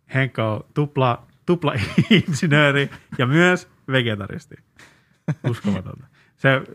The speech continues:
seuraava biisin jälkeen on sitten se Henkka-osuus. Tää on nyt lupaus kaikille. Et jos tulee vielä Henkka-aiheisia kysymyksiä, laittakaa ne sitten chattiin. Niin. Ää, sitten Paju kysyy, että kuinka pitkä on teidän lyhin as-, asiakkuus?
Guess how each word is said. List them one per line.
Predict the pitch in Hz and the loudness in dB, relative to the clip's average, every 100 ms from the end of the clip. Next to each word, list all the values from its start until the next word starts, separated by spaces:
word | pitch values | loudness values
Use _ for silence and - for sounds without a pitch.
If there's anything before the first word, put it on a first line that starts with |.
| - | -12
seuraava | 131 139 131 117 | -2 2 2 2
biisin | 110 104 | 0 0
jälkeen | 101 101 101 | 0 -2 -6
on | |
sitten | - 104 | -6 -4
se | |
Henkka-osuus. | 104 98 - - 113 | -4 -4 -8 -10 -10
Tää | - 104 | -8 -6
on | 101 | -6
nyt | 107 | -8
lupaus | 101 104 101 _ _ | -8 -8 -8 _ _
kaikille. | - 101 107 - _ - - | -14 -12 -14 -18 _ -20 -4
Et | 120 | 2
jos | 127 120 | 2 4
tulee | 147 | 4
vielä | 151 147 | 6 4
Henkka-aiheisia | 151 135 120 113 107 | 2 2 2 2 -2
kysymyksiä, | 107 107 110 | -2 -4 -2
laittakaa | 107 104 110 | -2 -2 -4
ne | 104 107 | -4 -4
sitten | 107 - 110 | -8 -8 -6
chattiin. | 117 104 107 107 | -6 -6 -6 -6
Niin. | 110 - _ - - - - - 139 | -6 -10 _ -20 -18 -18 -18 -14 0
Ää, | 127 131 135 139 - | 4 4 4 2 0
sitten | 190 190 - 170 151 - - - 123 | 0 0 4 2 2 -8 -10 -8 2
Paju | 196 208 | 4 6
kysyy, | 185 175 180 | 4 4 4
että | 151 151 156 | 4 2 0
kuinka | - 175 180 | 0 -2 0
pitkä | - 175 - 131 | 2 0 2 0
on | |
teidän | 120 127 131 | 4 4 4
lyhin | 156 147 117 | 6 6 6
as-, | 127 135 - | 2 2 2
asiakkuus? | 147 143 104 - - - - | 2 4 2 -2 -12 -14 -14